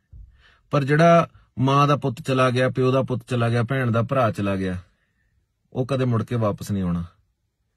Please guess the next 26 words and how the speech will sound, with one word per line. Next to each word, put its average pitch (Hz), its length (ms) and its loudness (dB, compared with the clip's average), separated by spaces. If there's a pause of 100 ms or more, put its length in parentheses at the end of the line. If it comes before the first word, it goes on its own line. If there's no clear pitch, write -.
(560)
ਲੰਮਾ 151 340 4
ਉੱਚਾ 151 380 2
ਪੰਜਾਬੀ 131 500 0
ਗੱਭਰੂ 120 440 2 (600)
ਸਿਰ 127 200 -2
ਤੇ 135 280 0
ਦਸਤਾਰ 123 520 2
ਸਜਾ 117 280 0
ਕੇ, 120 140 -2
ਪੱਗ 120 300 0
ਸਜਾ 110 320 0
ਕੇ 104 300 -4 (1080)
ਪੂਰੀ 180 260 4
ਦੁਨੀਆ 143 380 4
ਦੇ 160 120 4
ਵਿੱਚ 139 480 0 (460)
ਇੱਕ 151 200 -6
ਪੰਜਾਬੀ 143 440 2
ਕਮਿਊਨਿਟੀ 143 500 2
ਨੂੰ, 156 160 4
ਸਿੱਖ - 240 -4
ਕਮਿਊਨਿਟੀ 135 420 -4
ਨੂੰ 143 140 2
ਰਿਪਰੈਜ਼ੈਂਟ 123 560 0
ਕਰਦਾ 87 340 -4
ਸੀ। - 140 -14